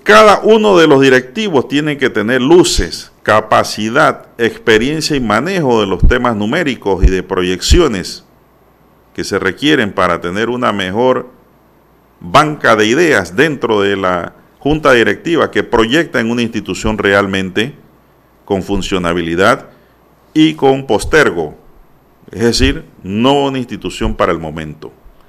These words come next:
Entonces, en ese sentido, yo comparto esa opinión. Los gremios pueden estar representados, pero si el gremialista no sabe de eso, sabe de derecho laboral, sabe de otra cosa, mande a alguien, un representante que en verdad sepa de eso.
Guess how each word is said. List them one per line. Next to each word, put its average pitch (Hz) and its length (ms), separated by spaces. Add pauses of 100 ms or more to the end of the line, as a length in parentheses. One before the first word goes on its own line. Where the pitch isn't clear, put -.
(260)
Entonces, 98 500
en 90 80
ese 90 220
sentido, 113 460
yo 117 160
comparto 101 400
esa 101 160
opinión. 120 480 (560)
Los 92 120
gremios 98 380
pueden 120 240
estar 120 180
representados, 117 760
pero 90 180
si 92 300
el 90 160
gremialista 104 800
no 147 180
sabe 120 420
de 104 240
eso, - 380 (480)
sabe 135 380
de 117 120
derecho 110 380
laboral, 127 560
sabe 139 300
de 127 80
otra 123 320
cosa, 113 280 (220)
mande 107 460
a 98 100
alguien, 131 460
un 101 160
representante 110 840
que 131 120
en 87 120
verdad 80 320
sepa 196 440
de 202 120
eso. - 300